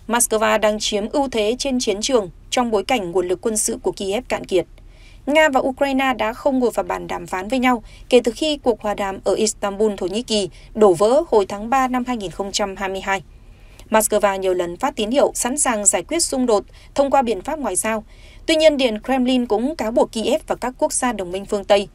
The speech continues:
từ chối đối thoại, khiến nước này không còn lựa chọn nào khác ngoài việc tiếp tục theo đuổi các mục tiêu của chiến dịch quân sự đặc biệt.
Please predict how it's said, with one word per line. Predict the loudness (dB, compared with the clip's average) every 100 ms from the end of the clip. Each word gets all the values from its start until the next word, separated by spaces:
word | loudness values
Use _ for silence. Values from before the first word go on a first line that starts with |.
| -20 -2
từ | -2 0
chối | 0 2 2
đối | 2 2
thoại, | 0 -2 -6 -20 -16
khiến | 0 2 2
nước | 0
này | -2 0
không | -2 0
còn | -2
lựa | -2 -2
chọn | -4 -4
nào | -6 -8
khác | -2 -4 -4 -6
ngoài | 0 0
việc | 0 0
tiếp | -2 0
tục | -6
theo | -4 -4
đuổi | -2 -2
các | 0
mục | -2 -2
tiêu | 0 0
của | 2
chiến | -4 -4
dịch | -2 -2
quân | -2 -2
sự | -4
đặc | -4 -2
biệt. | -2